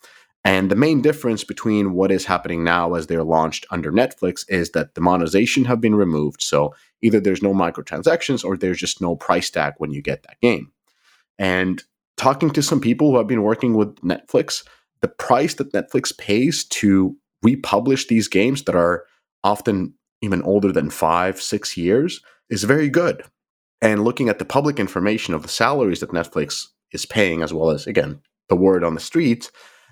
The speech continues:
they are paying their employees very handsomely. And by that, I mean, think about a good salary and then quadruple that,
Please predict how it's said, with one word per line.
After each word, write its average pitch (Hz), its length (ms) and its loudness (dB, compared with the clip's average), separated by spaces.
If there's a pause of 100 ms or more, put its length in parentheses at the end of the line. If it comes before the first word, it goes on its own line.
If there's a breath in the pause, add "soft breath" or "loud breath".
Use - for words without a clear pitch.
(120 soft breath)
they 151 160 4
are 185 120 2
paying 98 580 -2
their 95 220 2
employees 82 560 0
very 82 260 2
handsomely. 107 640 0 (440 soft breath)
And 98 200 2
by 95 120 2
that, 113 180 2
I 101 80 0
mean, 95 400 -2 (240)
think 131 160 0
about 101 240 2
a 82 140 -6 (120)
good 110 220 0
salary 113 580 0 (120)
and 98 100 -2
then 98 140 2
quadruple 110 600 0
that, 76 300 -4